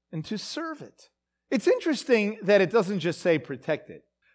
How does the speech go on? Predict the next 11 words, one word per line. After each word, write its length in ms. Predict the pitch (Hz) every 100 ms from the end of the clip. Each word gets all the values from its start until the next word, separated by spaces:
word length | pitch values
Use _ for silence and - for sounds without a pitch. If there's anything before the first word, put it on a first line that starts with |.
| -
but 160 | 170 165
to 120 | 175
serve 360 | - 233 208 156
it. 60 |
It 160 | 175 -
means 600 | 320 359 262 208 202 - _ _ _ _
that 420 | 170 214 220 226
while 600 | 208 214 233 302 330 320
we 180 | 254 247
oversee 680 | 240 214 208 - - 262 208
it, 280 | 131 127